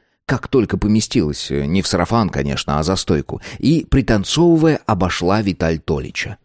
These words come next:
Подол крутился вокруг ног и взлетал, открывая геометрически правильные какие-то коленки и длинные загорелые бёдра. Я эти колени и бёдра видел,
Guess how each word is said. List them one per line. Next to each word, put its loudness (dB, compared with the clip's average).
Подол 4
крутился 2
вокруг 0
ног 0
и 4
взлетал, 0
открывая 2
геометрически 0
правильные 2
какие-то 2
коленки 2
и 4
длинные 2
загорелые 4
бёдра. 0
Я 2
эти 2
колени 4
и 2
бёдра 2
видел, 2